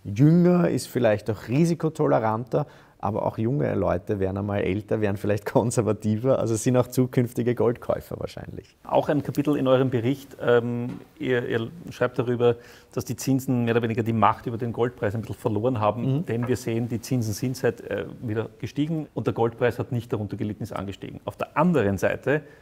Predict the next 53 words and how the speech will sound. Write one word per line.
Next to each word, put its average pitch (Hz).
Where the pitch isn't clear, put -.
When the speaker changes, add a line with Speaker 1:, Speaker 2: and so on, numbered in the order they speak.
Speaker 2:
erwarten 113
sich 127
aber 117
ganz 123
viele 123
Beobachter, 120
dass 117
der -
Goldpreis 123
weiter 117
steigen 113
wird, 117
wenn 117
die 117
Zinsen 120
wieder 113
sinken. -
Wie 120
schätzt -
du -
das 117
ein? 117
Speaker 1:
Es -
kann 139
natürlich 170
auch 107
sein, 110
dass 131
wir 131
eben 120
genau 123
das 113
Gegenteil 123
sehen, 110
ja, 131
dass 117
die 117
Zinsen 123
sinken 139
und 123
auch 117
der 120
Goldpreis 90
dann 92
fallen 80
wird. 78
Ja, -
das 104
kann 104
man 120
natürlich 131
nicht 107
ausschließen. -